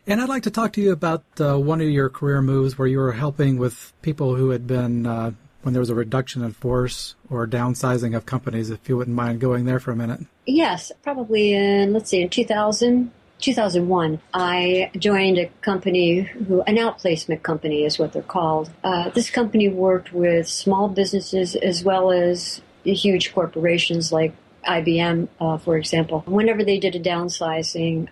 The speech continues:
Speaker 2: I initially was a consultant with the company who went in and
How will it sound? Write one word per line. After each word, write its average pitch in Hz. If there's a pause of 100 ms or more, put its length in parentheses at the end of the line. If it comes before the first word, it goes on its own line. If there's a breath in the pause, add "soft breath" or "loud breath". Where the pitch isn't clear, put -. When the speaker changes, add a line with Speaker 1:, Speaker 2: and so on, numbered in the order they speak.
(120)
Speaker 2:
I 165
initially 196
was 165
a 170
consultant 170
with 160
the 165
company 160
who 185
went 190
in 175 (120)
and 170